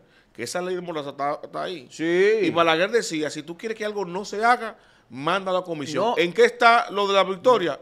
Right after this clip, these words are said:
Speaker 1: En comisión, está, para que no se te suelva. Que hay una corrupción ahí de-, denunciada
Speaker 2: Pero
Speaker 1: por
Speaker 2: peor
Speaker 1: Santana.
Speaker 2: aún en el tema de la ley Mordaza. No me quiero desviar tanto, pero la ley
Speaker 1: Mm.
Speaker 2: Mordaza es peor, eh, Mario, porque es que están ahí ge-, personas de los medios establecidos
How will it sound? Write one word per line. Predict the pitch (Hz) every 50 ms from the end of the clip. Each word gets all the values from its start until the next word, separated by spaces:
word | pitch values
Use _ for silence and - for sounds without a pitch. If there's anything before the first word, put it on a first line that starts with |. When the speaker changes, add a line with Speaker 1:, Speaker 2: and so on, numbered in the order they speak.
| -
Speaker 1:
En | - 147 151
comisión, | 139 151 151 151 143 - - 151 139 143 -
está, | 143 156 147 - - 190 -
para | 165 147 139 131
que | 123 139
no | 160
se | 160 170
te | 165 160
suelva. | 139 143 131 117 104 95 - - - - _
Que | - 113
hay | 147
una | 170 180 175
corrupción | 175 180 170 156 165 151 - 165 170 160 160
ahí | 160 165
de-, | 160 160 156 165
denunciada | 156 160 170 175 170 160 180 185 202
Speaker 2:
Pero | 185
Speaker 1:
por | 175 196
Speaker 2:
peor | 196 196 202 233
Speaker 1:
Santana. | 262 269 254 233
Speaker 2:
aún | 226 240 262 277 240 202
en | 180 165
el | 156 143 127
tema | 160 165 175 175 170
de | 165 160
la | 156 156
ley | 156 156
Mordaza. | 156 151 151 143 143 139 123 113 107 104
No | 107 120 131
me | 151 160
quiero | 147 170 175 170
desviar | 170 170 160 160 165 160 160
tanto, | - 165 156 139 127 123
pero | 123 123
la | 120
ley | 123 143 160
Speaker 1:
Mm. |
Speaker 2:
Mordaza | 170 160 170 170 151 175
es | 165 -
peor, | - 170 165 165 160 143 143 135
eh, | 135
Mario, | 139 139 135 131 123 120 123 120 123
porque | 135 123 110 - 131 135 - -
es | 135 147 - -
que | 180 180
están | 175 - - 175 175 180 175 170
ahí | 170 170 170 156
ge-, | 156 165
personas | - - 160 151 143 - - 175 160 147 131 123 120 110
de | 123 139
los | 135 135 120
medios | 123 135 147 156 175 165 165
establecidos | 147 - - - 139 135 123 110 107 - - 135 135 127 107 101 92 - - - - -